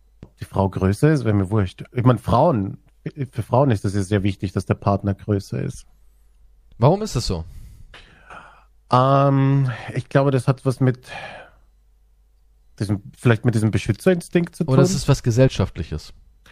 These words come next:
Speaker 1: Wahrscheinlich auch, weil sonst, ich glaube, eine Frau findet es in der Öffentlichkeit seltsamer, wenn der Mann kleiner ist, als umgekehrt.
Speaker 2: Mhm.
Speaker 1: Dem Mann ist es eher wurscht.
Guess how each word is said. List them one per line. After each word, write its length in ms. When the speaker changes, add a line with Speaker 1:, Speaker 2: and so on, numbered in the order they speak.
Speaker 1:
Wahrscheinlich 560
auch, 240
weil 120
sonst, 440
ich 80
glaube, 160
eine 80
Frau 260
findet 300
es 240
in 60
der 100
Öffentlichkeit 580
seltsamer, 520
wenn 100
der 60
Mann 240
kleiner 340
ist, 160
als 200
umgekehrt. 640
Speaker 2:
Mhm. 300
Speaker 1:
Dem 80
Mann 220
ist 120
es 120
eher 220
wurscht. 400